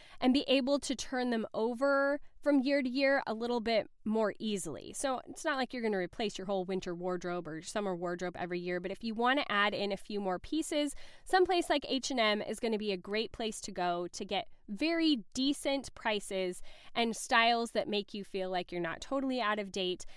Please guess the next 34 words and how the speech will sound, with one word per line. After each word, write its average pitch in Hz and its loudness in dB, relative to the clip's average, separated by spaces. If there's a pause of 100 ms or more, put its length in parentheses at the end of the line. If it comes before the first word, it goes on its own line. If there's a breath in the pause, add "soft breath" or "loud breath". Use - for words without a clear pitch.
(160 loud breath)
but 220 -2
just - -4
help 262 -2
you 226 -4
to 214 -8
kinda 196 -4
stay 185 -2
on 180 0
top 415 -4
of 403 -4
things 349 2
and 226 -6
feel 240 -2
cute, - -4
which 208 -6
I 214 -4
think 202 -4
is 220 -6
really 220 -4
important. 262 -4 (260)
Okay, 269 4 (420)
we're 233 2
almost 285 6
there 269 6
as - -4
far 233 4
as 226 -2
the 220 -4
tips - -4
for 214 2 (240)
acting 233 -2
like 214 0 (140)
an 226 0
adult. 202 -2